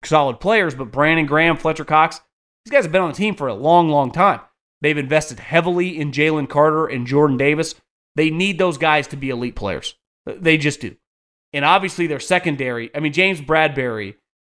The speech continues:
is one of the all-time, and listen, this happens in football. You re-sign a guy who was in the Pro Bowl last year and was, like, a legitimate player, and then he just stinks for you. Like, he, he's just god-awful. If he's out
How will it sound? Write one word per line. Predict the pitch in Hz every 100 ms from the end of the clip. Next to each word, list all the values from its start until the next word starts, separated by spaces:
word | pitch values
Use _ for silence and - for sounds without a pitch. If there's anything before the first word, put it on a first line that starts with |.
| _
is | 147 143
one | 151
of | 156
the | 135 135
all-time, | 139 170 170 170 139 123 -
and | 220
listen, | 233 160
this | 156
happens | 165 190 180 135
in | 123
football. | 127 123 - 78 _ _ _ _ _
You | - 156
re-sign | 156 196 233 214
a |
guy | 170 147 147 147
who | 131 139
was | 135 123 - -
in | 185
the | 190
Pro | - 180 180
Bowl | 143 135
last | 117 113 113 127
year | 135
and | 143
was, | 131 127
like, | 127 127
a | -
legitimate | 131 127 123 175 170 156
player, | - 170 185 120 - _ _ _ _ _ 175
and | 185
then | 185
he | 190
just | 151 - -
stinks | - 185 151 110
for | - 110
you. | 85 - _
Like, | 143
he, | 180
he's | 180 185
just | 170 147 -
god-awful. | 160 151 139 123 - - _ _ _ _ _ _ _ 185
If | 170
he's | 170
out | 170 202